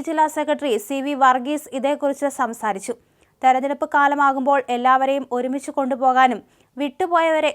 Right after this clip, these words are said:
തിരികെ വിളിക്കാനുമൊക്കെ പാർട്ടി ശ്രമിക്കുമല്ലോ. അതൊക്കെ സ്വാഭാവികം. ഇതാണ് സി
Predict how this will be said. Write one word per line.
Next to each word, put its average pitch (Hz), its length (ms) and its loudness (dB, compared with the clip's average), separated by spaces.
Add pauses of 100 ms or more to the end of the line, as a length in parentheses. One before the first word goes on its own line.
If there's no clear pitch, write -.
(140)
തിരികെ 269 340 -2
വിളിക്കാനുമൊക്കെ 285 680 -2 (200)
പാർട്ടി 247 380 -2
ശ്രമിക്കുമല്ലോ. 247 580 -4 (460)
അതൊക്കെ 233 420 -2 (200)
സ്വാഭാവികം. 226 600 -2 (320)
ഇതാണ് 262 320 2 (160)
സി 285 160 -6